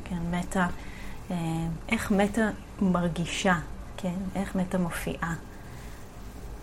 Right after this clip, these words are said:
במרחב המודעות. וכשאני אומרת מרגישה, אה, אני פחות מדברת על רגש, אני יותר מדברת על תחושה, אבל זה מאוד מאוד עדין שם, שם איפה, איפה הקו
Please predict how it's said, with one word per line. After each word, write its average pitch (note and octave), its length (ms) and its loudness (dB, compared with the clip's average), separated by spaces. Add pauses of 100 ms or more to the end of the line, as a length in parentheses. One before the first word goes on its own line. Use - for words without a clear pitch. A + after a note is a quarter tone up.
(340)
במרחב F#3+ 460 10
המודעות. F3+ 400 8
וכשאני G3 260 8
אומרת A3+ 320 12
מרגישה, G3 580 12 (640)
אה, F#3 200 6 (120)
אני F#3+ 200 8
פחות - 360 12
מדברת G3 520 12
על F#3 100 10
רגש, G3 680 4 (1600)
אני G#3 160 6
יותר F#3+ 280 8
מדברת F3 520 6
על E3+ 80 2
תחושה, - 460 -2 (380)
אבל D3 280 0
זה E3+ 300 2 (1080)
מאוד G#3 400 12
מאוד G3 280 12
עדין F3+ 340 12
שם, F3+ 200 4 (260)
שם F3 220 4
איפה, F3 400 8
איפה F#3 340 8
הקו E3+ 260 6